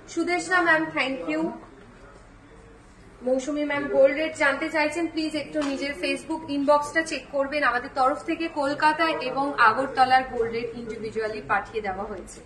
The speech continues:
আমি চলে যাচ্ছি সরাসরি jewelry কালেকশনে। এরপর প্রথমেই যে ডিজাইনটা দেখাবো সেটা হচ্ছে এই কালেকশনটা, একদম long লেন্থের ওপর পার্লের একটি ইয়ার টপসের design দেখাচ্ছি।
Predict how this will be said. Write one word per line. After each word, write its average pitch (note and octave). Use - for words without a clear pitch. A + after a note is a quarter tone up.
আমি C4
চলে D4+
যাচ্ছি F4
সরাসরি B3
jewelry B3
কালেকশনে। C#4
এরপর C4+
প্রথমেই E4
যে E4
ডিজাইনটা C#4+
দেখাবো D4
সেটা C4+
হচ্ছে C4+
এই C4
কালেকশনটা, B3+
একদম C#4+
long B3+
লেন্থের C#4+
ওপর E4+
পার্লের A#3
একটি A#3
ইয়ার B3
টপসের A#3+
design G#3+
দেখাচ্ছি। -